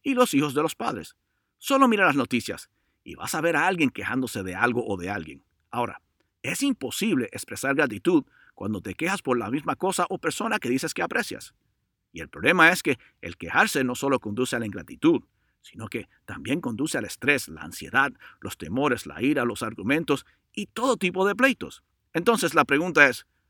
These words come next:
¿por qué es que nos quejamos tanto? Ahora, hace poco leí un estudio realizado por la doctora Brené Brown,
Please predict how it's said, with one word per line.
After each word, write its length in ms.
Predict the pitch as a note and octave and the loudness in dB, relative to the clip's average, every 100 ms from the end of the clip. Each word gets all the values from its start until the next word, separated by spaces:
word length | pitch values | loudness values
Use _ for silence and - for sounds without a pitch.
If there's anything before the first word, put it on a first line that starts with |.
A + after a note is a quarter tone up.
| _ _ | _ _
¿por 220 | - E2 - | -16 -14 -10
qué 120 | - | -8
es 100 | G#2+ | -4
que 120 | B2 | -2
nos 140 | C#3+ | -2
quejamos 360 | - F3 G3+ G#3+ | 2 2 2 2
tanto? 420 | - D4+ A2 - _ _ _ - | 2 2 -2 -10 _ _ _ -4
Ahora, 240 | B2 - - _ _ _ | -2 -2 -8 _ _ _
hace 260 | G3+ D4 C#4 | 2 4 6
poco 280 | A3+ F#3 | 6 6
leí 140 | C#3+ C#3+ | 4 4
un 100 | D#3 | 2
estudio 320 | - D#3 E3 | 2 2 2
realizado 480 | C3 A2+ - A#2+ A#2 | 0 -4 -4 -2 -2
por 200 | A2 G2 | -2 -4
la 120 | F#2+ | -6
doctora 400 | E2+ - B2 B2+ | -8 -2 0 0
Brené 360 | F2+ E2+ F2 F#2+ | -6 -8 -4 -4
Brown, 280 | E2 D#2+ | -6 -10